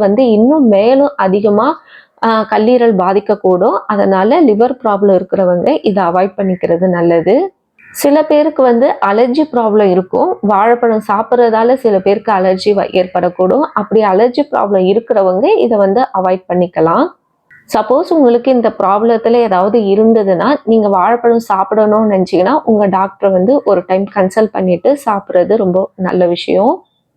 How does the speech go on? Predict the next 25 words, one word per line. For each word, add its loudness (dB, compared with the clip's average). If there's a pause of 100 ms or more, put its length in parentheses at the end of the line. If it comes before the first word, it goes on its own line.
(240)
வாழைப்பழத்துல 0 (320)
இத்தனை 0 (100)
நன்மைகள் 0 (140)
இருந்தாலும் 0 (180)
இதை 2 (100)
இன்னும் 2
நம்ம 2 (180)
ஆரோக்கியமான 0 (140)
முறையில 2 (140)
எப்படி -2 (120)
சாப்பிடலாம்னு -2
பார்க்கலாம். -2 (600)
நீங்க 2 (100)
வாழைப்பழத்தை 0 (160)
சின்ன 2 (120)
சின்ன 2 (140)
துண்டுகளா 2 (120)
நறுக்கி 0 (240)
அதை 2 (100)
சாப்பிடும்போது 0 (300)
அது 0
வந்து 2 (120)
செரிமானத்துக்கு 0 (200)
உதவியா 2
இருக்கும், 0